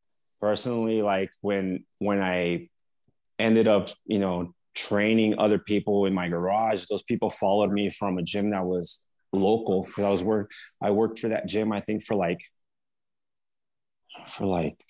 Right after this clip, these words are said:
man, six months or something. I was one of their fitness managers.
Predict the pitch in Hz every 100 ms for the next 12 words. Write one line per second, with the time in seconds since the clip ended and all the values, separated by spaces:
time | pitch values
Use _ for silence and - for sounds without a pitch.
0 | - - - 107 90 80 - - - 104
1 | 101 - - 98 92 101 110 113 - 110
2 | 107 101 95 95 - - 98 104 98 90
3 | - 104 110 - 98 95 95 90 95 95
4 | -